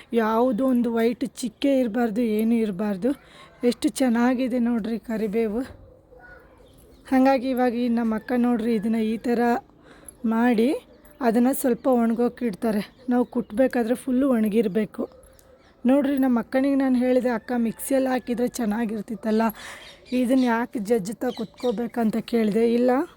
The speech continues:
ಮಿಕ್ಸಿಯಲ್ಲಿ ಹಾಕಿದ್ರೆ ಅದು ಚೆನ್ನಾಗಿ ಎಣ್ಣೆ ಬರಲ್ಲ, ಈ ಥರ ಕುಟ್ಟಿ ಅಥವಾ ಅರಿಯೋದ್ರಿಂದನೇ ಚೆನ್ನಾಗಿ, ಆ, ಏನು ಎಣ್ಣೆ ಆಗುತ್ತೆ" ಅಂತ ಹೇಳಿದ್ರು.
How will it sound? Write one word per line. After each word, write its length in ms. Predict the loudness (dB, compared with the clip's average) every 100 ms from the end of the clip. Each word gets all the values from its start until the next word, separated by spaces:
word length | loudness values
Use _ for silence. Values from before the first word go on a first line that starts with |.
| -20 -20 -20 -20 0
ಮಿಕ್ಸಿಯಲ್ಲಿ 500 | 2 2 2 2 2
ಹಾಕಿದ್ರೆ 380 | 0 -2 -4 -2
ಅದು 400 | -2 0 2 2 -2 -16 -20 -8
ಚೆನ್ನಾಗಿ 640 | -2 0 0 0 0 2 4 4 4 2 0
ಎಣ್ಣೆ 280 | 0 -2 -2
ಬರಲ್ಲ, 420 | -2 -2 -2 -2 -4 -6 -12 -16 -6 -2
ಈ 100 | 2
ಥರ 240 | 4 4 2 -2
ಕುಟ್ಟಿ 760 | -8 -8 _ _ 2 4 6 4
ಅಥವಾ 420 | 2 0 0 4 4 2 2 0 -4 -6 -2
ಅರಿಯೋದ್ರಿಂದನೇ 760 | 2 6 6 4 2 2 2 0
ಚೆನ್ನಾಗಿ, 760 | -2 -4 -2 -2 -2 -2 -2
ಆ, 560 | -2 -8 -16 -16 -4 2 4 4 2 2 0 -2 -6 -10 0
ಏನು 240 | 2 4 4
ಎಣ್ಣೆ 300 | 2 2 2
ಆಗುತ್ತೆ" 420 | 0 -2 -4 -2
ಅಂತ 160 | -2 -2
ಹೇಳಿದ್ರು. 640 | -2 -2 -2 -2 -4 -10